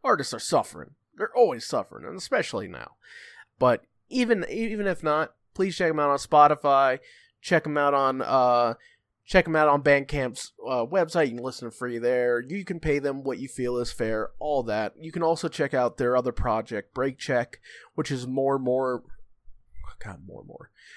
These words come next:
which is more delicious tunes for you to ingest in your ear mouths.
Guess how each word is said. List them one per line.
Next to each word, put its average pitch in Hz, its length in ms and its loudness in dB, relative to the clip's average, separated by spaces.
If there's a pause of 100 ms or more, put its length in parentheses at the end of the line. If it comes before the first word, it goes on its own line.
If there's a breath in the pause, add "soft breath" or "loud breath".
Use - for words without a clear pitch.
(160 loud breath)
which 147 160 -2
is 123 160 -4
more 139 320 2
delicious 117 500 -4
tunes 107 440 -8
for - 100 -8
you 95 260 -8
to 92 280 -10 (520)
ingest 113 680 -6
in 104 220 -10
your 98 260 -10 (420)
ear 113 240 -6
mouths. - 580 -14